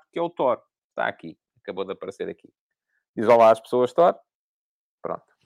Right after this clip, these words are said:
Vai embora. Ele, quando eles, quando eles querem, tem que ser assim.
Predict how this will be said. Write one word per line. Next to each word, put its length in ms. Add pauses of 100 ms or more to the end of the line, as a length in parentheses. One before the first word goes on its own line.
(300)
Vai 100
embora. 240 (2250)
Ele, 140
quando 220
eles, 180
quando 200
eles 180
querem, 300
tem 140
que 60
ser 140
assim. 260